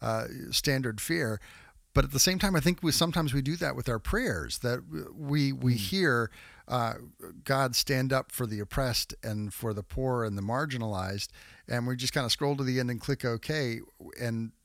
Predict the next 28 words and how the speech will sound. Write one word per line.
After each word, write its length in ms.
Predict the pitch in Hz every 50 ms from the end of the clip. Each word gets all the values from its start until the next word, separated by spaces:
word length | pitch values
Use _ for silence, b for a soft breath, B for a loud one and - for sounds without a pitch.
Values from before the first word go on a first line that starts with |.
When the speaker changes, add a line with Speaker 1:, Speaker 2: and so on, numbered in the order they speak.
| 131
Speaker 1:
don't 260 | 117 135 135 143 143
think 280 | - - 160 170 170 -
about 380 | 147 117 117 107 107 104 101 - _ _ _ _ _ _ _ _ _ -
our 280 | - 120 131 147 156 151
now 280 | 143 131 123 120 120 120
responsibility 1160 | 117 113 110 - - - 131 120 120 117 - 117 104 120 127 139 135 120 117 107 104 107 - -
in 520 | 120 113 107 107 107 107 104 101 101 - _ _ - -
helping 420 | - 123 127 123 - 135 120 113
to 80 | - 120
bring 260 | 107 - 117 120 120
that 140 | 117 113 104
about 300 | 104 110 120 139 143 110
and 120 | 92 95
to 80 | - 113
make 220 | 110 120 123 120
sure 200 | - - 127 120
that 180 | 113 117 120 -
we're 100 | 117 113
on 60 | 110 104
the 80 | 104
right 220 | 101 101 110 - -
side 280 | - - 110 156 175
of 140 | 147 98 78
that. 260 | 78 76 69 65 73 - B B B B B B B B B B B B
Um, 400 | - 117 113 113 113 110 123 - - _ _ _ - - - -
and, 220 | 127 120 117 117 -
and 120 | 127 123
I, 300 | 127 123 120 123 120 117